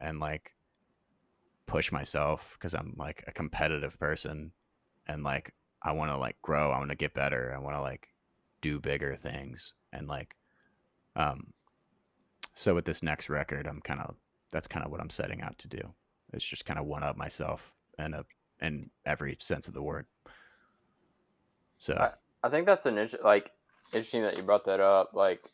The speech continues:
Speaker 2: I feel like as an artist, and, like, obviously we can't relate, but that's something interesting is, like,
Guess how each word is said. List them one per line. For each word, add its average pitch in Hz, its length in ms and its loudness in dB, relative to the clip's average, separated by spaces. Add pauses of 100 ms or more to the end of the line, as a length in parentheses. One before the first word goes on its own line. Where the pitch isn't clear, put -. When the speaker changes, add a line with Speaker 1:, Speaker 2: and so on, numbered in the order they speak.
(100)
Speaker 2:
I 107 80 0
feel 127 140 6
like 117 160 8
as 104 120 4
an 98 100 0
artist, 98 420 6
and, 101 100 0
like, 92 220 4
obviously 104 420 10
we 95 160 0
can't - 280 0
relate, 87 500 4
but 85 280 6 (420)
that's 117 120 8
something 120 280 6
interesting 104 520 4
is, 92 180 0
like, 87 380 2